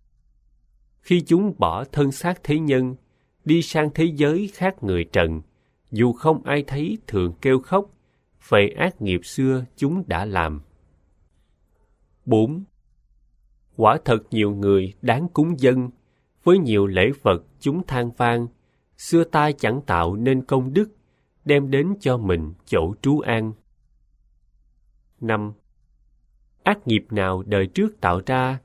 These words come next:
do vậy từ giả chốn hoàng gia, tái sanh vào cõi loài ma đói, chịu đói khát dày xéo chúng ta. Sáu. Những kẻ làm vua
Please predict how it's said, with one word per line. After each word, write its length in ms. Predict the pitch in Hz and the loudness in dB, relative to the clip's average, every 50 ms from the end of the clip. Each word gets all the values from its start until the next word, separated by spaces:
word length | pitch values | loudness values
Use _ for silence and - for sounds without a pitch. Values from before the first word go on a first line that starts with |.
| _ _ _ _ _ _ _ _ | _ _ _ _ _ _ _ _
do 220 | - 127 156 160 156 | -2 0 2 2 0
vậy 360 | 147 - 110 98 92 92 92 90 - | 0 0 0 0 0 0 -2 -2 0
từ 120 | 107 101 | 0 0
giả 380 | 98 92 90 98 85 82 92 123 135 | 0 0 -2 -2 -2 -2 -4 -6 -4
chốn 240 | - 143 143 165 190 | -2 -2 -2 0 -2
hoàng 260 | - - 98 87 82 80 | -2 -4 -4 -4 -4 -4
gia, 360 | 80 120 120 123 123 120 123 127 - _ _ _ _ _ _ _ _ - | -2 -2 -2 -2 -2 -4 -6 -10 -14 _ _ _ _ _ _ _ _ -2
tái 180 | 147 151 185 | 0 0 0
sanh 300 | 185 - - 156 147 147 | 0 -2 -4 -4 -4 -6
vào 260 | 135 - 107 92 87 | -2 0 0 0 0
cõi 320 | 85 - - 85 85 101 131 | 0 -2 -4 -2 -2 -4 -4
loài 320 | 135 101 90 85 82 82 | -4 -2 -2 -2 -2 -2
ma 220 | 85 98 113 113 110 | -4 -4 -2 -2 -2
đói, 380 | 110 113 110 123 151 180 208 202 _ _ _ _ _ _ _ _ _ | -2 -4 -4 -4 -6 -8 -10 -12 _ _ _ _ _ _ _ _ _
chịu 280 | - - 110 98 98 104 | -8 -2 0 0 0 0
đói 260 | - 120 123 147 170 | 0 -2 0 0 -2
khát 320 | 170 - - 180 196 196 - _ | -4 -4 -4 -4 -4 -6 -8 _
dày 280 | - 98 90 85 82 78 | -4 -2 0 0 -2 -4
xéo 280 | - - - 117 135 139 | -8 -8 -6 -4 -4 -4
chúng 200 | - - 147 147 | -4 -4 -4 -4
ta. 380 | 143 - 117 107 104 104 107 107 - _ _ _ _ _ _ _ _ _ _ _ _ _ _ _ _ _ _ _ _ _ _ _ _ _ _ _ _ _ _ | -2 -2 -2 -2 -2 -2 -4 -8 -12 _ _ _ _ _ _ _ _ _ _ _ _ _ _ _ _ _ _ _ _ _ _ _ _ _ _ _ _ _ _
Sáu. 540 | _ - - - 117 101 104 123 143 170 180 - _ _ _ _ _ _ _ _ _ _ _ _ _ _ _ _ _ _ _ _ _ | _ -14 -8 -6 -4 -4 -4 -6 -8 -8 -10 -14 _ _ _ _ _ _ _ _ _ _ _ _ _ _ _ _ _ _ _ _ _
Những 220 | 127 120 131 143 | 2 4 4 2
kẻ 240 | - - 117 113 131 | 2 2 2 2 2
làm 300 | 147 139 117 104 101 101 | 2 2 0 0 0 -2
vua 320 | 101 - 139 143 147 151 | -4 -2 0 2 2 2